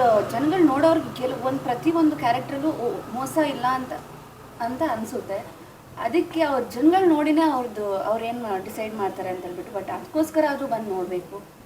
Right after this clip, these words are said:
ಅವ್ರ ಸ-, ಅವ್ರ ರಂಗ ಸಮುದ್ರ ಏನಿದೆ ಅಷ್ಟು ದೊಡ್ಡ ಸಮುದ್ರ ಅದ, ಪ್ರೀತಿ ಕೊಡ್ಬೇಕು ಅಂತ ನಾನು ಕೇಳ್ಕೊತೀನಿ ಅಷ್ಟೇ. So ನಾನ್,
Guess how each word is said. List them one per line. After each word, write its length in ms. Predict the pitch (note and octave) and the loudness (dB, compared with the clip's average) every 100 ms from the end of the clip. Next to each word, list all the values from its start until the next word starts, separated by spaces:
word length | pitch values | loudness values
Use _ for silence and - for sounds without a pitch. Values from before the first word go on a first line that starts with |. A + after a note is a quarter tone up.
| - | -8
ಅವ್ರ 160 | A3 A#3+ | -4 -4
ಸ-, 300 | - - - | -6 -10 -6
ಅವ್ರ 240 | F#3 F#3 F3+ | -4 -4 -4
ರಂಗ 240 | F3+ F#3+ B3+ | -4 0 0
ಸಮುದ್ರ 360 | - D#4+ D#4+ D4 | 4 6 6 2
ಏನಿದೆ 360 | C#4 C4+ C4+ | -2 -4 0
ಅಷ್ಟು 360 | C4 - B3 G#3+ | -2 -2 -10 -10
ದೊಡ್ಡ 200 | G3+ G3 | -10 -8
ಸಮುದ್ರ 340 | A#3+ G#3+ G#3 | -10 -8 -6
ಅದ, 200 | G3+ G3+ G#3+ | -6 -4 -6
ಪ್ರೀತಿ 460 | - C#4+ D4+ - | -6 6 10 10
ಕೊಡ್ಬೇಕು 520 | D4+ C#4+ B3+ A#3+ - | 8 4 2 0 0
ಅಂತ 140 | D#4+ - | 0 -2
ನಾನು 260 | A3+ A3+ | 2 0
ಕೇಳ್ಕೊತೀನಿ 580 | G3 F#3+ - G#3+ F#3+ A3 D#4 - - - | 0 -8 -8 -10 -8 -12 -14 -16 -20 -18
ಅಷ್ಟೇ. 300 | - - F#3 - - - - | -16 -10 -10 -10 -20 -18 -8
So 120 | C4+ | -2
ನಾನ್, 280 | A#3 C#4 | 2 4